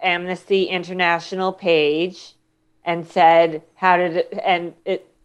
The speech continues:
offered an antivirus software to detect Pegasus. But the thing about it is when news stories release articles describing things like Pegasus, everybody thinks they have it.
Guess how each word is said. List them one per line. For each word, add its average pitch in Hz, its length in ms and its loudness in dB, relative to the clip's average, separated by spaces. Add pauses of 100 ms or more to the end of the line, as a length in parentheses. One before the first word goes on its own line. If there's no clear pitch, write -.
offered 196 340 4
an 185 120 0
antivirus 190 640 2
software 196 480 2
to 185 180 -6
detect 180 520 -2
Pegasus. 160 540 -2
But 190 160 -2
the 180 80 -14
thing 214 240 -2
about 202 360 4
it 185 160 -4 (400)
is 190 220 -2
when 196 260 0
news 240 260 -2
stories 214 480 4
release 214 800 -4 (260)
articles 202 580 2
describing 208 720 0
things 160 380 -6
like 151 200 -2
Pegasus, 165 680 -4 (920)
everybody 247 580 4
thinks 226 380 0
they 202 160 -2
have 180 240 0
it. 139 180 -8